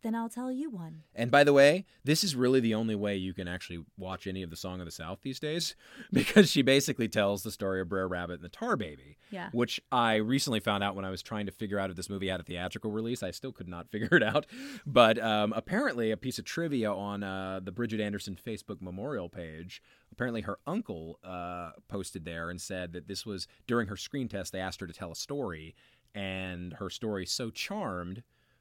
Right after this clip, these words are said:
Speaker 2: uh, Miller and the other people that they put that scene in of her telling the story of Brer Rabbit. You know, which explains a lot, because that, like, really, it, it, it doesn't make sense. And I, I remember watching it going, "Why is this here?
Speaker 1: Yeah.
Speaker 2: Why are we watching a little girl tell a story?"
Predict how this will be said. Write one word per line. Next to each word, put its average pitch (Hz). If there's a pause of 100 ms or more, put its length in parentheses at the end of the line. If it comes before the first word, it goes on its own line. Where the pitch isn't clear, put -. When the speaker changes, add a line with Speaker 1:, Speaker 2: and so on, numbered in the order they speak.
(180)
Speaker 2:
uh, 92
Miller 95
and 90
the 95
other 90
people 92
that 90
they 95
put -
that 92
scene 151
in 76
of 92
her 90
telling 87
the 82
story 82
of 80
Brer 80
Rabbit. 82 (520)
You 98
know, 87
which 107
explains 175
a 117
lot, 98
because 104
that, 151
like, 135
really, 147
it, 90
it, 113
it 113
doesn't 139
make 107
sense. 95
And 92
I, 90
I 110
remember 147
watching 135
it -
going, 110
"Why 113
is 311
this 110
here? 82
Speaker 1:
Yeah. 180 (240)
Speaker 2:
Why 156
are 240
we 214
watching 110
a 104
little 98
girl 90
tell 92
a 82
story?" 87